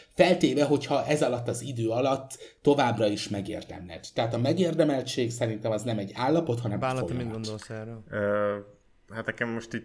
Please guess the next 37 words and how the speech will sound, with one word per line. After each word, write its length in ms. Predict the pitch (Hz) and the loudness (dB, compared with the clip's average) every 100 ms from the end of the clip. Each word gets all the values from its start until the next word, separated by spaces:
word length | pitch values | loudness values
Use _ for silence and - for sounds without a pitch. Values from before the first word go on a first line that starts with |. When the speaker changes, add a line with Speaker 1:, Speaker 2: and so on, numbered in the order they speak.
| - | -8
Speaker 3:
teljesen 340 | 123 113 - 101 | -2 -2 -2 -2
más 260 | 101 95 | 0 0
véleményem 420 | 101 95 95 92 | -2 -2 -2 -4
van, 120 | 92 92 | -4 -6
mint 120 | 95 | -8
szerintem 540 | - 95 98 95 98 - - _ _ 98 - _ | -4 -4 -4 -6 -10 -12 -20 _ _ -18 -20 _
így 160 | - 92 | -14 -8
nektek. 360 | 92 90 - 95 | -6 -6 -6 -6
Itt 60 | |
nem 140 | 110 120 | 0 0
akarok 200 | 110 - | 0 -4
az 100 | 104 | -2
ördög 260 | 104 95 | -2 -2
ügyvédje 300 | 101 98 92 | -2 -2 -2
lenni, 320 | 95 98 101 104 - - _ | -2 -4 -6 -10 -16 -20 _
lenni, 300 | 95 95 101 | -4 -2 -2
de 120 | 98 | -2
szerintem 440 | 101 107 107 107 110 | -2 -2 -2 -2 -2
nem, 160 | 113 | 0
Speaker 2:
Nekem 180 | 123 127 | 0 0
is 140 | 113 - | -4 -6
más 280 | 107 110 | -6 -6
egyébként. 240 | 110 104 110 | -8 -8 -2
Speaker 3:
nem, 140 | 120 | -2
nem 220 | 123 131 | 0 -2
szükséges, 920 | 135 - 113 - 110 95 95 98 - 110 | -2 -4 -4 -4 -4 -2 0 -2 -2 -2
ö, 420 | 101 98 98 95 | 0 0 0 -4
Speaker 2:
<laughs> 300 | 73 165 165 | 0 2 4
Speaker 3:
senkinek 480 | 147 117 101 95 90 | 4 0 -4 -6 -6
se 160 | - 104 | -6 -6
ilyen 120 | 95 | -4
világmegváltó 680 | 101 90 87 87 90 85 92 | 0 0 0 -2 -2 -2 -4
gondolatokat 840 | 92 90 87 78 85 - 90 87 - - - | -6 -4 -4 -4 -8 -2 -2 -2 -16 -20 -20
közölni 540 | - 104 95 90 92 92 | -4 -2 -2 -4 -4 -2
egy, 320 | 92 92 87 | -2 -4 -6
egy, 280 | 90 87 - | -6 -6 -8
egy 320 | 87 - | -10 -10